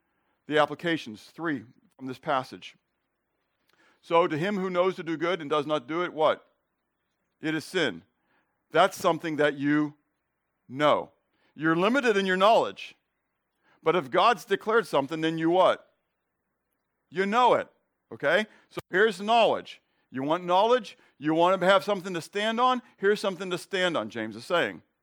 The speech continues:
If you know to do good and you don't do it, it's what?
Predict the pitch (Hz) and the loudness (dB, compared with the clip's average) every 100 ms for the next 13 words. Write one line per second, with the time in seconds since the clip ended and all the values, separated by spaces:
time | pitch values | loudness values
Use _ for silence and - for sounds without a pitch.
0 | _ _ _ _ _ _ _ - 143 147 | _ _ _ _ _ _ _ -10 -8 -6
1 | 151 160 214 226 254 202 151 185 - _ | 2 4 4 2 -4 0 2 2 -4 _
2 | _ _ _ _ _ _ _ _ _ _ | _ _ _ _ _ _ _ _ _ _
3 | _ _ - 160 160 165 220 202 269 190 | _ _ -4 -2 2 2 2 0 2 2
4 | 185 - _ _ _ _ _ _ _ _ | 2 -2 _ _ _ _ _ _ _ _
5 | 143 139 165 151 104 | -10 -8 2 2 2